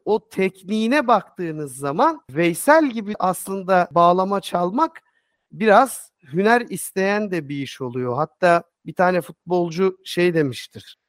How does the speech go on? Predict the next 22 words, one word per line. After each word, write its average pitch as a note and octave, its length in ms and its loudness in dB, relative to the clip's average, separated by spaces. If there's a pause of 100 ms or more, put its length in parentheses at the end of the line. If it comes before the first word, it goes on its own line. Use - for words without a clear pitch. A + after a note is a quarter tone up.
"Futbolu A#3 720 0
zor G#3+ 340 2
kılan B3 300 0
şey G#3+ 240 -4
aslında G3 600 -4
basit F3+ 340 0
oynanmasıdır." C3 1200 -4
demiştir. C#3+ 640 -6
Veysel'in B3+ 640 4
de E3+ 300 4 (180)
sazı G3 480 -2
böyle A3+ 300 6
bize F#3 300 -2
basit F3+ 400 -2
gibi D#3 220 -10
gözükür D3+ 460 -6
ama E3+ 340 -2 (520)
orada C4 480 4
o A3 200 -2
Veysel'in A3 760 0
sazını G#3+ 640 -2
kendi G3+ 640 0